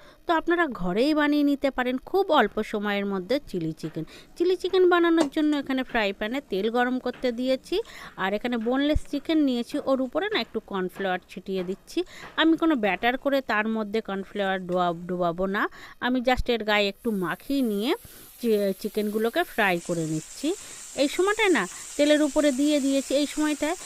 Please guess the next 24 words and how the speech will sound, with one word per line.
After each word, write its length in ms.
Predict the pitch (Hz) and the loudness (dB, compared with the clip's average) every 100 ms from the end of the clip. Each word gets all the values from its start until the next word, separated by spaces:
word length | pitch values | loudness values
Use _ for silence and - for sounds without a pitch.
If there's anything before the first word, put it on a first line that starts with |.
| - - | -14 -4
আমি 180 | 220 214 | -2 0
গ্যাসের 340 | 202 - 220 | -2 -2 -4
ফ্লেমটা 400 | - 208 202 285 | -4 -4 -2 0
একদম 340 | 233 170 208 | 0 0 -4
লোতে 400 | 202 180 175 - | -2 -2 -2 -4
রেখে 280 | 185 180 190 | -4 -4 -6
দিয়েছি, 440 | 180 185 196 - 403 - - - | -4 -4 -4 -4 -4 -6 -16 -6
দিয়ে 200 | 233 285 254 | 0 2 2
এটাকে 400 | 247 196 - 339 - - - | 0 -2 -2 -4 -4 -10 0
মিনিট 300 | 247 247 - | 2 2 -2
চার 180 | - 226 | -2 -2
পাঁচ 240 | - 269 349 - - - - | 0 -2 -2 -8 -20 -20 -14
একটু 320 | 185 - 349 | -8 -2 -2
ভেজে 400 | 202 180 165 170 | 0 -4 -2 -2
নিচ্ছি। 480 | 165 - - 311 403 - - - | -2 -4 -8 -4 -4 -8 -20 -6
আর 120 | 339 - | -2 0
এর 140 | 269 | 2
মধ্যে 260 | 277 262 277 | 2 2 0
দিয়ে 220 | 247 247 | 2 2
দিলাম 240 | 233 269 294 | 2 0 -2
একটু 320 | - - 370 | -2 -2 -2
হলুদ, 400 | - 175 156 147 - - - - | -2 -4 -4 -6 -12 -20 -20 -4
দিয়ে 160 | 294 349 | 2 4
এটাকে 300 | 330 359 466 | 4 0 0